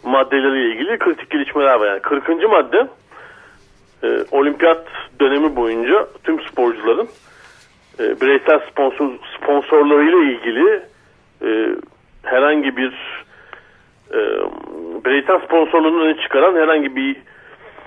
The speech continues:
eylem yapmalarını yasaklıyor. Yani o olimpiyat dönemi boyunca işte olimpiyat köyünde, olimpiyat tesislerinde, e, sadece şeylerin, e, Uluslararası Olimpiyat Komitesi'nin anlaştığı sponsorların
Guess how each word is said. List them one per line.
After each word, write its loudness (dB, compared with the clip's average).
eylem 4
yapmalarını 2
yasaklıyor. 0
Yani 0
o 0
olimpiyat 0
dönemi 2
boyunca -2
işte -12
olimpiyat -2
köyünde, -4
olimpiyat -2
tesislerinde, -4
e, -6
sadece 4
şeylerin, -2
e, -4
Uluslararası 0
Olimpiyat 0
Komitesi'nin -4
anlaştığı 0
sponsorların -2